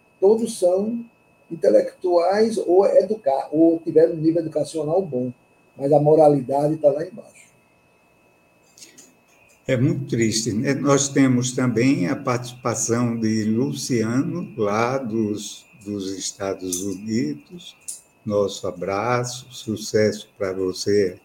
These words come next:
Speaker 2: aí na terra do tio Sam, né? Na terra da democracia, da liberdade, que isso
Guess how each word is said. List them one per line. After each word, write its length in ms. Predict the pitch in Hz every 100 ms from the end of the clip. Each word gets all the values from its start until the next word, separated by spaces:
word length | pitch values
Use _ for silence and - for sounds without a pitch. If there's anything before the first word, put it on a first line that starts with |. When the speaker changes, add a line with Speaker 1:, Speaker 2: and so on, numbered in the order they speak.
| _ _ _ _ _ _
Speaker 2:
aí 300 | 98 95 98
na 160 | 98 95
terra 420 | - 101 101 101
do 220 | 101 104
tio 360 | - 107 104 95
Sam, 420 | - 110 151 175
né? 220 | 135 123 131
Na 200 | 104 -
terra 420 | 110 104 101 101
da 340 | 98 92 82 - _ _ _ _ _ -
democracia, 1080 | 98 95 98 95 110 90 - - 131 143 147
da 160 | 120 92
liberdade, 920 | 90 90 85 92 87 95 98 117 117
que 160 | - 123
isso 520 | 110 113 110 - 131